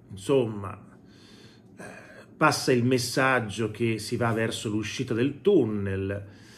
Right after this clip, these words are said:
Cosa succederà con i contagi? Abbiamo visto che ne ha, in altri paesi, eh, i contagi sono risaliti, nonostante le vaccinazioni fossero veramente alte, ne abbiano,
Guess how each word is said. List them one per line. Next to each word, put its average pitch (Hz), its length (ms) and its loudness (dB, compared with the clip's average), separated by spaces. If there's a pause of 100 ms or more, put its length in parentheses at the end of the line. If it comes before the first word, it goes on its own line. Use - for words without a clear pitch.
(520)
Cosa 165 160 8
succederà 143 460 2
con 135 180 2
i 131 60 0
contagi? 175 480 0
Abbiamo 113 260 2
visto 120 300 0
che 117 160 -4
ne 113 120 -4
ha, 123 120 -2
in 127 160 -2
altri 139 300 -2
paesi, 113 840 0 (560)
eh, - 640 -6 (640)
i - 100 -18
contagi 147 360 2
sono 127 180 0
risaliti, 120 640 2
nonostante 113 480 -2
le 110 120 2
vaccinazioni 117 640 -2
fossero 117 420 -4
veramente 101 720 -2 (440)
alte, 127 600 0
ne 95 80 -6
abbiano, 98 380 -4